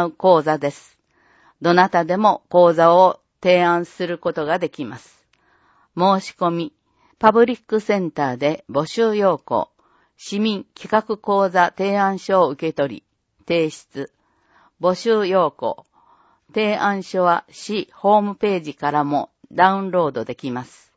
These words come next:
締め切り、四月二十四日月曜日必着。選考、五月八日月曜日、午後開催予定の審査会で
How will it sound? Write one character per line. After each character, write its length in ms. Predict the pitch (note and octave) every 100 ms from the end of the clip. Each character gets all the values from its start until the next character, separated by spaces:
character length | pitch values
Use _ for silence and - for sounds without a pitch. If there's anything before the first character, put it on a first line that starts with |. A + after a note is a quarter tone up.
| _ _ _ _ _ _
締 200 | - D#3+
め 140 | E3+
切 180 | - D#3+
り、 200 | D#3 - _ _
四 200 | - G#3
月 280 | F#3 E3 C#3+
二 200 | D#3 D#3
十 200 | D#3 C#3
四 160 | C3+
日 280 | - - D3+
月 300 | C3+ - E3+
曜 260 | F3 D#3+ C3
日 120 | A2+
必 240 | - - _ -
着。 400 | D3 - B2+ - _ _ _ _ _ _ _ _ _ _ _ _
選 400 | - F#3 F#3 F3+
考、 380 | - E3+ D#3+ - _ - _
五 100 | F3+
月 340 | A3 F#3 - D3 D#3
八 180 | E3
日 180 | D#3+ D#3
月 300 | C#3+ C#3 E3+
曜 240 | F3 D3+ B2+
日、 180 | B2 - _ _ _ _ _ -
午 160 | F3 F#3+
後 280 | D#3+ - -
開 220 | F#3+ F#3+
催 320 | - F3+ F3
予 160 | E3+ F3
定 240 | E3+ D3
の 140 | C3+ C#3
審 320 | - F3+ F3+
査 200 | - E3+
会 280 | D3+ C3 A2
で 180 | B2